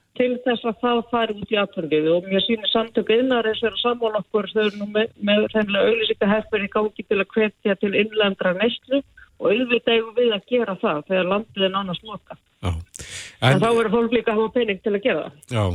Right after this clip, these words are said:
Speaker 2: þú talar þarna um, eh, atvinnugreinar sem að blómstraði ykkar mati, sem er þá stórverslunin og, og sjávarútvegurinn. Eh, viljið þið þá að, að þessar launahækkanir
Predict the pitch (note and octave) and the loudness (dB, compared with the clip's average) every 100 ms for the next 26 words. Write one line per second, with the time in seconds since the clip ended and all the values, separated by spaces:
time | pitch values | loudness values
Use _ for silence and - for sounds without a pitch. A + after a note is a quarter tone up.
0 | F#2 - C3 C3+ C#3 C3 B2+ C3 B2 - | -4 -6 -2 0 2 2 2 0 -2 -4
1 | - C2+ C#2 B2 B2 B2+ B2+ A#2+ A2+ A#2+ | -8 -8 0 0 2 2 2 2 2 2
2 | - B2 C#3+ D#3+ D3 C3+ C#3 C3+ C#3 E3 | 2 0 2 2 2 2 2 0 0 0
3 | D3+ B2 A#2 A2 G#2+ - A2+ G#2+ G2+ E2+ | 0 2 2 2 0 0 2 2 -2 -8
4 | A2 - A#2+ A#2 - A2+ A2+ A2 G#2+ G#2 | -4 0 4 2 2 0 0 2 2 0
5 | F#2 - _ _ _ _ _ _ _ _ | -2 -8 _ _ _ _ _ _ _ _
6 | - A2+ G2+ G2+ - A#2+ C#3+ C#3+ D3+ D3+ | -8 -2 0 2 2 4 2 2 2 2
7 | E3+ D3+ - _ _ - - - - - | 0 -6 -14 _ _ -20 -18 -16 -14 -6
8 | A#2+ B2+ C3+ C3 C#3 C3+ C3+ B2 - A#2+ | 0 2 2 2 2 2 2 0 -2 0
9 | C3 C3 C#3 C#3+ C3 B2+ C3 B2+ | 0 2 2 2 2 2 2 0